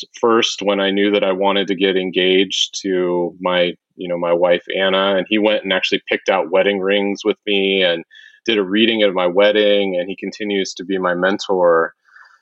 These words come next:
But it was the opportunity to take really good classes with really smart people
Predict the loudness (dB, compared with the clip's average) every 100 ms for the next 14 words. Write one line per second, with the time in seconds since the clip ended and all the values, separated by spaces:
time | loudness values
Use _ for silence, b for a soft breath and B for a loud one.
0 | b -2 0 2 4 4 4 0 -8 -8
1 | -2 0 0 -4 -4 -2 -2 -2 -4 -4
2 | -2 0 0 -4 -8 -10 -4 -2 -4 -10
3 | -4 0 0 0 -4 0 -2 -2 -6 -10
4 | -10 -14 -6 -2 -2 -2 -2 -2 -2 -8
5 | -10 -4 -2 0 0 -2